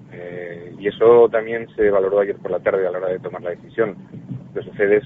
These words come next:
que, mm, lo que prima ahora mismo es la situación económica. Eso creo que todo Valladolid es consciente de que estamos atravesando por un, bueno, pues por un problema de liquidez tremendo,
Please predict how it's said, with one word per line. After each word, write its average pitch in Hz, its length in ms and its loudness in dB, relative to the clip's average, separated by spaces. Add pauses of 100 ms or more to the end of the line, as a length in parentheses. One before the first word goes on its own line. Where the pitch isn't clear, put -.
que, 101 420 4
mm, - 400 -18
lo 95 80 -2
que 101 120 -2
prima 113 180 -4
ahora 117 140 4
mismo 120 320 -8
es 110 60 -12
la 101 280 -2
situación 98 380 -12
económica. 90 480 -16 (180)
Eso 98 480 0 (380)
creo 104 240 2
que 104 420 4
todo 101 160 2
Valladolid 95 300 0
es - 100 -18
consciente 101 480 -4
de 92 120 -4
que 90 320 -8
estamos 95 340 -8
atravesando 95 480 -4
por 92 180 -8
un, 90 240 -14 (460)
bueno, 92 180 -8
pues - 140 -16
por 87 120 -6
un 90 120 -8
problema 95 300 0
de 90 100 -2
liquidez 87 260 -4
tremendo, 107 460 -6